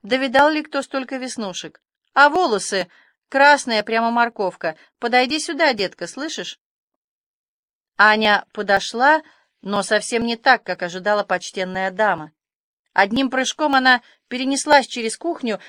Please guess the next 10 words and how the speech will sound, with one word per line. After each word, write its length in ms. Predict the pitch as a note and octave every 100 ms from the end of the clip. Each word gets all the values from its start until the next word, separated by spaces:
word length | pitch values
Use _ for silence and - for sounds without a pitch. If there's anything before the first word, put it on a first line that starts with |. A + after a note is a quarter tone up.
| _
и 60 | A3+
остановилась 680 | A#3 - C4 C#4 F4+ C#4 -
перед 280 | B3 A#3
миссис 400 | A#3+ C4+ - G#3+
Рэйчел 480 | B3+ D4 D4+ C#4+ C4 - _
с 120 | - -
красным 500 | C4 D4+ C#4+ C4+ B3+
от 120 | A3
гнева 300 | A#3+ B3+ B3
лицом. 600 | C4 - - G#3 D3+